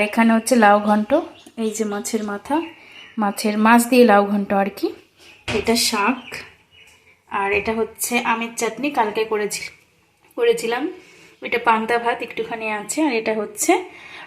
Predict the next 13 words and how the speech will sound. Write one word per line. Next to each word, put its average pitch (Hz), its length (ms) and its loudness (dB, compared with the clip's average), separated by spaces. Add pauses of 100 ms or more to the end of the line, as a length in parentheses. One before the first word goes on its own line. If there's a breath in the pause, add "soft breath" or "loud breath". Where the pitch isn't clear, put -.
(140)
বাটা 202 260 2
মাছের 214 260 -2 (100)
তরকারি, 196 380 -4 (400 soft breath)
সব 220 140 0 (100)
কিছু 220 180 -4 (100)
সবজি 214 320 -6
টবজি 208 320 -10
দিয়ে। 214 180 -6 (840 soft breath)
আজকে 208 200 0 (120)
প্রচুর 247 340 4 (120)
মেনু, 202 220 4 (100)
প্রচুর। 226 420 4 (960 soft breath)
কালকে 233 280 4